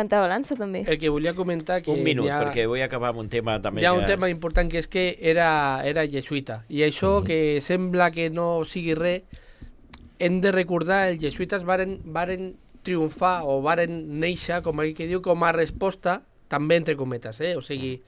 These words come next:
Speaker 2: com a resposta al protestan-, a, als protestants. Els protestants no, no, no arriben a Déu, estic simplificant molt, eh? No, no vull fer aquí ara una història de, del jesuïta,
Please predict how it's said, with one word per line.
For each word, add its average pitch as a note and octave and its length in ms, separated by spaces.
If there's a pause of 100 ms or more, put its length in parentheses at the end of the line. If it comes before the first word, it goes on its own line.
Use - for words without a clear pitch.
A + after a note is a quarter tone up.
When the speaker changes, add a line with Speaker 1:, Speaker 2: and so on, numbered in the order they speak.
(420)
Speaker 2:
com D#3+ 160
a D#3+ 40
resposta F3 500
al E3 200
protestan-, D#3 580
a, C#3 360 (160)
als C#3 100
protestants. D3 640 (220)
Els F#3+ 100
protestants F#3+ 640
no, F#3+ 320
no, F#3 240 (520)
no F3+ 280
arriben G3+ 420
a E3+ 100
Déu, F#3+ 420 (360)
estic F#3 380
simplificant E3 580
molt, C3+ 280
eh? D#3 100
No, C#3+ 240
no D3 160
vull E3 180
fer D#3+ 140
aquí D#3 240
ara D#3 220
una F3 140
història D#3 320
de, D3+ 280
del C3+ 240
jesuïta, C3 420